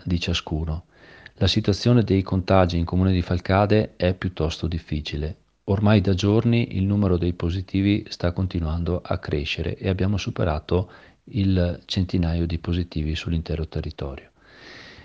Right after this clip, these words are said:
Vorrei ricordare che è assolutamente fondamentale rispettare le regole che ci sono state date, quindi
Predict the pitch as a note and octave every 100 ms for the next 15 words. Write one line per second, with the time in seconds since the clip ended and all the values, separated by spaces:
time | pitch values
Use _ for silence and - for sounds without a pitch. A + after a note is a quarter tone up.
0 | - - _ _ G#2+ G#2 A2+ A2+ G#2+ A2
1 | G2 G#2 A2 G#2+ - G2 G2 - G2+ -
2 | A2 G2 G2 G#2 G#2+ G#2 - G2 F#2+ F2
3 | E2+ E2 G#2 A#2+ A#2 - - F2+ E2+ -
4 | F2+ G2 G2 G2 F#2+ F#2 F2 E2+ F#2+ G2
5 | F2+ F2+ - - F2 E2+ F2+ - F2 E2
6 | D#2 E2+ F2 - F2+ D#2+ D#2+